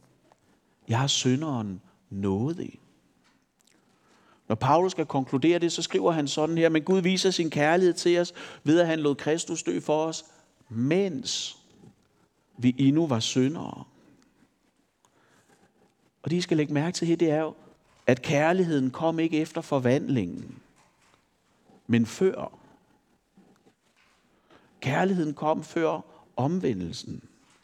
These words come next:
før frelsen. Jeg håber sådan, at dig, som oplever dig, at, at, så, som oplever dig som et krøllet, åndeligt glansbillede,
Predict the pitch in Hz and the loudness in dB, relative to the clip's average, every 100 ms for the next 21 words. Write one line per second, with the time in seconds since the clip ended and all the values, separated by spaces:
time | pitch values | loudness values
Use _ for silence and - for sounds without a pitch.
0 | _ _ _ _ _ _ _ _ - 151 | _ _ _ _ _ _ _ _ -2 -2
1 | 151 123 156 - - - - _ _ _ | 0 0 0 -4 -8 -12 -14 _ _ _
2 | - - - 147 170 208 190 185 165 175 | -20 -20 2 4 6 4 2 2 2 2
3 | 196 165 151 170 185 180 175 160 185 208 | 0 0 2 2 2 2 6 6 6 6
4 | 180 156 139 123 117 110 - - _ _ | 4 6 4 4 0 -2 -8 -20 _ _
5 | _ _ _ _ _ _ _ _ - 135 | _ _ _ _ _ _ _ _ 4 4
6 | 143 151 - 151 147 160 170 151 175 202 | 4 2 -2 -4 -2 -2 0 2 2 2
7 | 175 151 160 165 147 - 170 180 196 190 | 0 -2 -2 -2 -4 0 2 4 2 0
8 | 196 - 139 147 180 175 175 151 147 170 | -2 -6 -4 -4 -4 -4 -2 0 0 0
9 | - - 87 - | -6 -6 -6 -8